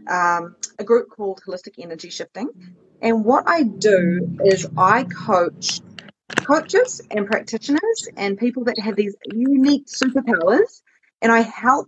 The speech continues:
them to bring them out to the world. And the way that I do that is I'm an intuitive medium. So I'm a spiritual empowerment coach. I help to remove any energetic blocks. Um,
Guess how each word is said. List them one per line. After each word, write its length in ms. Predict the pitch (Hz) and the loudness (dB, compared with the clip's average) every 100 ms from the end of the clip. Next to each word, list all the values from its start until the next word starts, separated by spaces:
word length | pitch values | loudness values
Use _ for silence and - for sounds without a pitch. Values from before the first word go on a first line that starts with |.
| _ | _
them 320 | 208 233 190 - - - _ | -4 -2 -2 -6 -18 -20 _
to 160 | - 220 | 0 2
bring 200 | 208 208 | 2 0
them 80 | 202 | 0
out 120 | - | -2
to 60 | - | -4
the 80 | 185 | -4
world. 320 | 175 175 - - - - _ | -2 -4 -10 -20 -20 -20 _
And 680 | 226 226 220 220 220 220 220 - | 2 4 4 4 2 2 0 0
the 80 | 226 | -2
way 220 | 214 240 | 2 2
that 140 | 294 320 | 2 2
I 100 | 285 | 0
do 360 | 190 233 302 226 | 2 2 4 4
that 340 | 180 185 - | 4 2 0
is 420 | - 190 185 180 - | 0 0 0 -4 -6
I'm 220 | - 208 | -2 0
an 80 | 220 | 0
intuitive 440 | 202 196 196 180 170 | -2 0 0 0 -6
medium. 460 | 165 160 127 143 - | -6 -6 -8 -10 -8
So 260 | - 185 | 2 2
I'm 240 | - 185 185 | 4 2 2
a 40 | |
spiritual 460 | 180 190 - 185 165 | 0 0 0 -4 -6
empowerment 580 | - - 175 175 180 - | -10 -4 -2 -2 -4 -2
coach. 420 | 185 285 - - - - | 2 2 -2 -12 -16 -4
I 140 | 185 190 | 0 0
help 420 | - 202 190 190 - - - - | 0 2 2 0 -14 -16 -14 2
to 480 | 202 190 180 180 185 - - _ | 4 4 0 -4 -12 -20 -20 _
remove 720 | 185 202 208 277 339 330 302 254 | 2 4 6 6 4 4 2 2
any 400 | 247 240 226 214 - | 4 6 4 0 -2
energetic 520 | 214 196 196 196 - 170 | 0 2 2 2 -4 -4
blocks. 760 | 160 202 - - - - - - | 2 2 2 -10 -12 -12 -14 -10
Um, 500 | 190 180 180 175 175 | -4 -2 -4 -6 -14